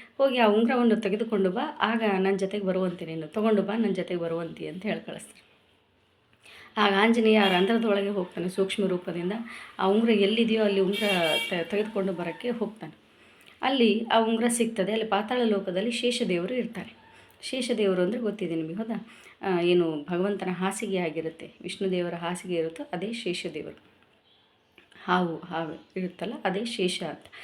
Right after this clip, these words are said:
ಶೇಷದೇವರು ಅಂತ ಕರಿತೀವಿ. ಪಾತಾಳ ಲೋಕದಲ್ಲಿ ಇರ್ತಾರೆ ಅವರು. ಆವಾಗ ಆಂಜನೇಯನಿಗೆ, "ಯಾಕೆ ಬಂದೆ ಇಲ್ಲಿಗೆ?" ಅಂತ ಕೇಳ್ತಾರೆ. ಆವಾಗ, "ಇಲ್ಲ, ನಮ್ದು ರಾಮದೇವರ ಉಂಗುರ ಕಳೆದೋಗಿತ್ತು, ಉಂಗುರ ಬಿದ್ದಿತ್ತು,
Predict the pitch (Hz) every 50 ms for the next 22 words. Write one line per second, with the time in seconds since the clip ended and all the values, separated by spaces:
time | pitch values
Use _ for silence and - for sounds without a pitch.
0 | - - - - - - 240 233 233 220 185 180 170 165 160 160 160 160 - -
1 | 160 143 - - _ - _ - - - - _ _ _ - 190 196 196 208 196
2 | 185 175 170 165 160 165 - 170 156 156 165 214 247 214 - - - - - -
3 | _ - - 226 247 269 254 220 196 190 214 233 226 - - - - _ - -
4 | 202 202 202 196 208 214 196 180 170 - - 202 220 233 226 214 214 202 196 196
5 | 190 214 233 214 190 185 170 - - - 214 240 254 - 233 190 202 196 190 190
6 | 185 180 175 175 175 165 170 - - - 175 151 - - - - - 214 214 190
7 | 190 202 214 214 208 208 208 208 190 180 175 175 175 180 202 214 208 196 190 185
8 | 185 170 170 190 190 196 196 196 - 180 190 185 185 175 165 165 165 - 208 208
9 | 196 170 170 180 175 185 175 165 175 170 - 196 190 190 - 214